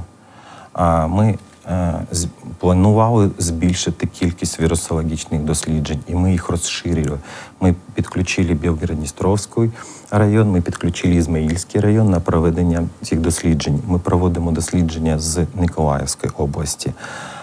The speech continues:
А як тільки у нас перестали виділятися з морської води віруси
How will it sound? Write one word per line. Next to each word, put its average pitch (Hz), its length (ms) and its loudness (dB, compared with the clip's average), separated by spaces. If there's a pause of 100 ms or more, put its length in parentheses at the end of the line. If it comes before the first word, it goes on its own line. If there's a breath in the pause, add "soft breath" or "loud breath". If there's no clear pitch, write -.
(200 loud breath)
А 82 560 2 (140)
як 101 220 0 (140)
тільки 110 320 2
у 85 80 2
нас 87 300 0 (880)
перестали 85 520 2
виділятися 80 640 0
з 76 60 -2
морської 87 480 2
води 80 380 0 (220)
віруси 92 560 0